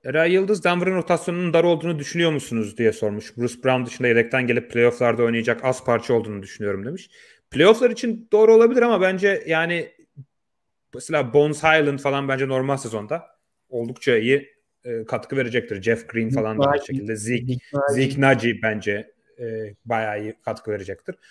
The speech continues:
Speaker 1: O yüzden ben normal sezon için gayet yeterli bir rotasyon olduğunu düşünüyorum.
Speaker 2: Orada yani böyle Zeke Naji falan deyince insanlar belki şey diyebilir yani, "Abi bu adam ne yaptı?" falan filan diyebilir de yani şey,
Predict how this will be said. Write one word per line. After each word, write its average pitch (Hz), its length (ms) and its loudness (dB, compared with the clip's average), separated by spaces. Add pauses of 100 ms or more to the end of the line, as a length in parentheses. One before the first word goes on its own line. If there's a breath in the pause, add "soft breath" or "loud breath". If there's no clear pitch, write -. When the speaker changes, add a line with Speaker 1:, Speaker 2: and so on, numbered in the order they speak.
(100)
Speaker 1:
O 135 60 -4
yüzden 139 180 2
ben 135 140 -2
normal 135 280 0
sezon 123 240 -6
için 120 220 -8
gayet 117 420 -4 (540 soft breath)
yeterli 110 380 -2
bir 104 40 -6
rotasyon 107 380 -6
olduğunu 113 220 -8
düşünüyorum. 113 380 -6
Speaker 2:
Orada 226 220 4
yani 190 180 0
böyle 170 200 -2
Zeke 156 320 -4
Naji 165 340 -2
falan 175 340 -4
deyince 180 300 -4
insanlar 139 540 -6
belki 135 300 -6
şey 131 200 -6
diyebilir 127 360 -4
yani, 104 340 -8 (360)
"Abi - 340 -12
bu 120 80 0
adam 120 300 -2
ne 123 40 0
yaptı?" 127 300 -2
falan 123 280 -6
filan 127 320 -8
diyebilir 160 400 -4
de 156 240 -4 (140)
yani 131 320 -8 (540)
şey, 151 500 -4